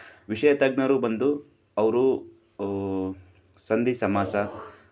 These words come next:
so ಈ ರೀತಿಯಾಗಿ ತತ್ಸಮ ತದ್ಭವ, ವಾಚ್ಯ ಪದಗಳು ಬಗ್ಗೆ ಪ್ರಶ್ನೆಯನ್ನು ಕೇಳ್ತಾಯಿದ್ರು. ನಾನು ಸಂಖ್ಯಾವಾಚಕ ಮತ್ತು,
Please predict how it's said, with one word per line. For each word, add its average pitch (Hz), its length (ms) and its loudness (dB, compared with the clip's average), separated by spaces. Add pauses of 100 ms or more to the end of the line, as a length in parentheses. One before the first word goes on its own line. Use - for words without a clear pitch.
(180)
so 110 120 2
ಈ 120 180 0
ರೀತಿಯಾಗಿ 110 420 0
ತತ್ಸಮ 107 360 -4
ತದ್ಭವ, 92 500 -2 (1120)
ವಾಚ್ಯ 123 360 2 (220)
ಪದಗಳು 98 400 0
ಬಗ್ಗೆ 101 380 0
ಪ್ರಶ್ನೆಯನ್ನು 98 640 -6
ಕೇಳ್ತಾಯಿದ್ರು. 90 720 -8 (320)
ನಾನು 120 480 0
ಸಂಖ್ಯಾವಾಚಕ 117 760 -4
ಮತ್ತು, 117 540 -2